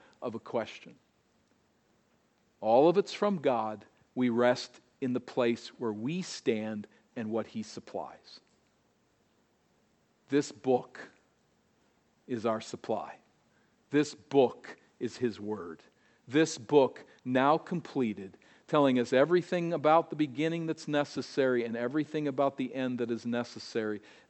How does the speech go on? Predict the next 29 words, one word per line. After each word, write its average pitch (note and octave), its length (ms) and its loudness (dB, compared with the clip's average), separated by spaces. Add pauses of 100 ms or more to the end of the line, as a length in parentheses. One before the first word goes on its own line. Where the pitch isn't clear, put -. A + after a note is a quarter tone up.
This C#3 260 4
is C3+ 160 -4
what B2+ 200 0
we B2 100 0
need A2 320 -2
for - 160 -6
life A2 400 -4
and A2 140 -8
godliness A2 680 -6
in B2 140 -8
our A2 100 -2
relationship G#2 800 -8
with - 160 -16
Christ - 640 -10
on G#2+ 120 -8
this A2 200 -6
side. E2+ 360 -12 (4000)
This C3+ 180 -2
is C3+ 140 2
all D3 320 10
God's A#2 340 2
prerogative, A#2+ 760 0
and A2+ 100 -2
God B2+ 260 4
knows C3+ 400 2
the B2 100 -4
means C#3 600 0
of A#2+ 100 -2
instruction A#2+ 800 -2